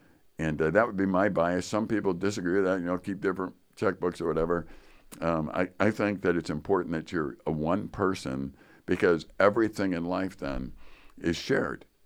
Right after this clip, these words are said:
And everything is about one relationship, your relationship to one another, your relationship together to God.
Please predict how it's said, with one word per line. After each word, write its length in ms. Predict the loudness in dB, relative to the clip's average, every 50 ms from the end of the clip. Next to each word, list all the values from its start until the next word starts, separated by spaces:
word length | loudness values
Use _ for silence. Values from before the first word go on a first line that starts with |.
| _ _ -2
And 220 | 0 0 0 0 -2
everything 400 | 0 2 2 2 2 0 0 -2
is 140 | -2 -2
about 400 | -2 -2 0 0 0 -2 -4 -6
one 480 | -8 -4 0 2 2 2 0 -2 -4 -2
relationship, 800 | 0 2 2 4 4 4 4 2 -2 -6 -4 -2 -2 -4 -4 -4 -2
your 240 | 2 6 6 6 6
relationship 680 | 6 4 2 0 0 -2 -4 -6 -4 -4 -4 -4 -4
to 80 | -4
one 160 | -4 -4 -4 -6
another, 460 | -4 -2 -2 0 0 0 -2 -2 -6 -10 -20 -20 _ _
your 220 | 0 6 6 8 8
relationship 760 | 8 6 4 4 4 2 0 -6 -10 -6 -4 -4 -4 -4 -6 -12 -12 -8
together 420 | -6 0 4 4 6 6 4 2 0
to 120 | -2 -4
God. 480 | 0 2 2 4 4 2 0 -2 -4